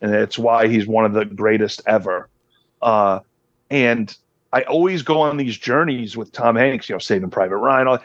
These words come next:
and I just feel so comfortable with Tom Hanks. He just,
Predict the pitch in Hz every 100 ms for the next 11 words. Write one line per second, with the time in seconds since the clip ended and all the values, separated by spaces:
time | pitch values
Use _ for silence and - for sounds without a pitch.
0 | - - - 120 117 120 - 156 127 -
1 | 151 175 - 147 165 - 101 98 - -
2 | 98 95 95 90 82 - 117 101 120 110
3 | - -